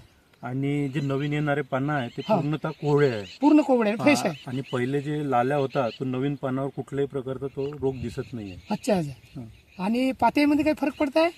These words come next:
Speaker 1: पात्यामध्ये भरपूर फरक आहे. ज्या पद्धतीने झाड वाढत आहे त्या पद्धतीने एका फांदीवर दोन दोन तीन तीन फांद-, अं, पात्या लागलेल्या आहेत.
Speaker 2: अच्छा, अच्छा.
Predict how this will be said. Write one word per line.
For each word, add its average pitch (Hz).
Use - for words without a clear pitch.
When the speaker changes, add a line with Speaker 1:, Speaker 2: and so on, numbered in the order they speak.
Speaker 1:
पात्यामध्ये 147
भरपूर 131
फरक 131
आहे. 113
ज्या 113
पद्धतीने 143
झाड 117
वाढत 143
आहे 151
त्या 131
पद्धतीने 139
एका 135
फांदीवर 139
दोन 135
दोन 143
तीन 135
तीन 139
फांद-, 123
अं, 123
पात्या 135
लागलेल्या 117
आहेत. 98
Speaker 2:
अच्छा, -
अच्छा. 147